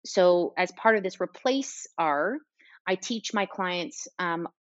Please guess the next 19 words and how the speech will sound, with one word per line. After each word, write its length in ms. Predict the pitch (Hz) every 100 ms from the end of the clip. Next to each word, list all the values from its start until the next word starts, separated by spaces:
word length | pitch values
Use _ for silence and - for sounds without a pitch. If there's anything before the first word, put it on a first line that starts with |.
| _ -
what 500 | 156 160 208 - -
to 80 | -
eat, 260 | - 277 -
but 80 | 196
also 240 | 185 180 196
how 340 | - 185 180
to 160 | 185 -
eat. 220 | 147 -
So 100 | 170
how 160 | -
to 80 | 185
eat 140 | 175 180
a 60 |
properly 580 | - - 165 - 170 165 -
balanced 460 | 156 156 151 - - 170
meal, 440 | 175 208 233 311 349 -
how 60 | 175
to 80 | 175
properly 480 | - 185 185 170 170